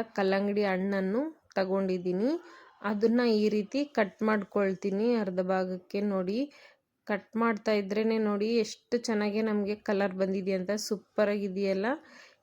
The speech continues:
ಇದ್ರಲ್ಲಿ ನಾನು ಒಂದು ಅರ್ಧ ಭಾಗದಷ್ಟು ಮಾತ್ರ ತಗೊಂಡು ನಾನು ಜ್ಯೂಸ್ಗೆ ಯೂಸ್ ಮಾಡ್ಕೊಳ್ತೀನಿ. ನಾನು ಒಂದು ಇಬ್ಬರಿಗೆ ಆಗೋಷ್ಟು ಮಾತ್ರ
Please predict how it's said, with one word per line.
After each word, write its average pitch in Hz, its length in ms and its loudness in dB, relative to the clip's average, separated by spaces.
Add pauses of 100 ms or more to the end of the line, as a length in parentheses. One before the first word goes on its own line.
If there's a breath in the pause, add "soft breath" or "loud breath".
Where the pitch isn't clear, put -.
ಇದ್ರಲ್ಲಿ 233 440 2
ನಾನು 240 320 4
ಒಂದು 220 220 2
ಅರ್ಧ 190 260 -2
ಭಾಗದಷ್ಟು 208 640 0
ಮಾತ್ರ 202 280 -2
ತಗೊಂಡು 196 800 0 (840 loud breath)
ನಾನು 233 300 0
ಜ್ಯೂಸ್ಗೆ 214 540 0
ಯೂಸ್ 226 320 2
ಮಾಡ್ಕೊಳ್ತೀನಿ. 208 760 -2
ನಾನು 247 340 2
ಒಂದು 226 220 2
ಇಬ್ಬರಿಗೆ 214 380 0
ಆಗೋಷ್ಟು 208 540 0
ಮಾತ್ರ 196 300 -4